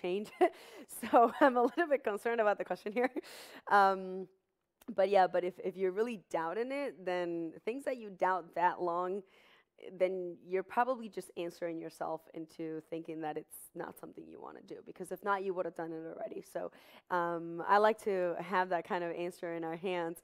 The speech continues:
um, because we have the answer to so many things in a very fast way, and we go out searching for, you know, answers, but really, we're really just seeking to hear what it is that we've already decided,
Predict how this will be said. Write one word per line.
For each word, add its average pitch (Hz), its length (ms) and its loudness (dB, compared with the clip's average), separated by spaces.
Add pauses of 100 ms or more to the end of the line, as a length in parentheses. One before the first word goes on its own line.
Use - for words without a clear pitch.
(440)
um, 170 680 -2 (120)
because 185 400 -2
we 214 260 -6
have 247 220 0
the 208 80 -2
answer 190 320 -2
to 175 180 -10
so 180 200 -6
many 190 180 -4
things 180 400 -6 (580)
in 202 160 2
a 202 60 0
very 208 220 4
fast 196 360 0
way, 202 300 8
and 175 100 -2
we 175 100 -2
go 185 220 4
out 185 240 4
searching 180 380 -8
for, 170 640 -4
you 180 120 -6
know, 170 100 -4
answers, 190 540 -6
but 175 160 0
really, 196 360 -4 (440)
we're 208 160 -6
really 269 260 -4
just - 360 -10
seeking 202 520 -8 (120)
to 208 140 -6 (220)
hear 208 440 0
what 190 220 -2
it 190 120 2
is 185 100 0
that 185 100 0
we've 175 200 -6
already 175 240 -6
decided, 208 580 -6